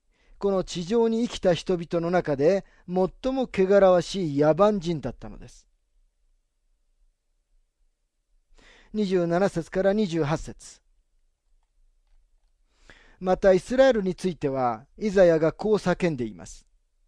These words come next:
「たとえイスラエルの子供たちの数は、海辺の砂のようであっても、救われるのは残されたものである。」主は御言葉を完全に、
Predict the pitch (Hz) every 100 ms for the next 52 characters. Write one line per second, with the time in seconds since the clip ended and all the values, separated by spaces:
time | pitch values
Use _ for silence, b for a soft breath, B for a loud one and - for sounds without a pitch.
0 | _ _ _ _ _ _ _ _ _ _
1 | b b b 180 - 233 220 190 247 247
2 | 247 214 - 175 214 226 196 185 170 165
3 | - 160 135 123 117 107 _ _ _ _
4 | _ _ - 180 220 240 233 226 208 -
5 | 175 226 240 233 220 208 175 170 - -
6 | 120 113 101 _ _ _ - - 202 180
7 | 170 151 143 175 190 - _ 156 175 233
8 | 226 220 214 208 196 165 170 165 123 107
9 | - _ _ _ _ _ _ _ _ _
10 | _ _ _ _ _ _ b b b -
11 | 220 180 180 - 226 240 233 220 175 -
12 | 185 170 156 147 131 110